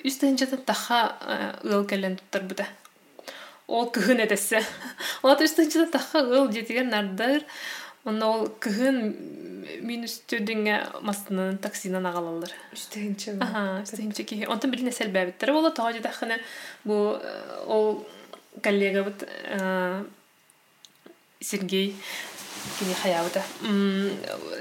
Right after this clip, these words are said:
Speaker 1: титох при-, приём пункты приёма оҥорбута дьэ. Онно билигин эти двести третьига вирусский тракка уже бааллар.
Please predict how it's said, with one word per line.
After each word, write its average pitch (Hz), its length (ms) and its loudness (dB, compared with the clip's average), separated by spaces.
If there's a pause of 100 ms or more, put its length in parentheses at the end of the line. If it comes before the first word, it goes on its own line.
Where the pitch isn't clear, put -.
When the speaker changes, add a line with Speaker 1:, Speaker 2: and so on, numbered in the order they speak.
Speaker 1:
титох 202 260 -2 (120)
при-, - 120 -4
приём 208 340 2
пункты 214 220 -4
приёма 202 320 4
оҥорбута 190 340 0
дьэ. - 160 2 (200)
Онно 190 160 2
билигин 185 240 2
эти 196 120 -4
двести 185 320 -2
третьига 226 800 -2
вирусский 196 340 -6
тракка 196 360 -4
уже 190 160 -2
бааллар. 185 400 2